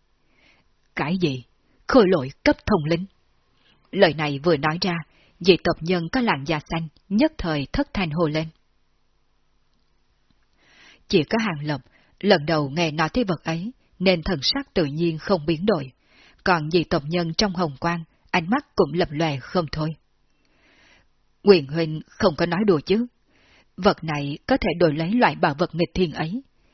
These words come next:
Nói như vậy, nếu ta dùng vật này yêu cầu đổi lấy vạn diệu đan, thì chắc quý tộc cũng sẽ đồng ý. Lữ phu nhân có chút chần chờ hỏi. Vạn diệu đan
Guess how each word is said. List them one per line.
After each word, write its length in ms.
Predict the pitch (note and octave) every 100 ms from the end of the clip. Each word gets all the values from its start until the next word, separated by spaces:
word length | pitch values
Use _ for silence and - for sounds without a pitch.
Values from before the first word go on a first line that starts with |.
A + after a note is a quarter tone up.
| _ _ _ -
Nói 160 | F3 D#3
như 120 | G3+
vậy, 220 | D#3 B2+ - _ _ _
nếu 180 | F#3 F3+ F#3
ta 80 | F#3
dùng 200 | F3+ C#3
vật 140 | D#3+ D3+
này 180 | E3 D3 -
yêu 120 | G#3
cầu 220 | F#3+ F3 D3
đổi 180 | D#3+
lấy 300 | C#3 D#3+ F#3+ B3+ -
vạn 320 | E3+ D#3+ C#3+
diệu 220 | E3+ C3+
đan, 280 | D3+ E3 D#3+ - _ _
thì 280 | F#3 E3+ D#3+
chắc 180 | A#3+ C4
quý 140 | G3 F#3+
tộc 160 | G3+ C#3+ _
cũng 140 | G3+ C#3+ -
sẽ 120 | D#3+
đồng 220 | E3 D3
ý. 240 | - E3 A#3+ - _ _ _ _ _ _ _ _ _
Lữ 220 | G3 D#3+
phu 200 | - F#3
nhân 280 | D#3 E3+ D#3
có 100 | -
chút 200 | F3 C#4+ -
chần 260 | - E3 C#3
chờ 140 | F3+
hỏi. 320 | C#3+ F3 D3+ C#3 _ _ _ _ _ _ _ _ _ _
Vạn 240 | F3 E3+ C#3
diệu 180 | D#3+
đan 240 | C3+ D#3+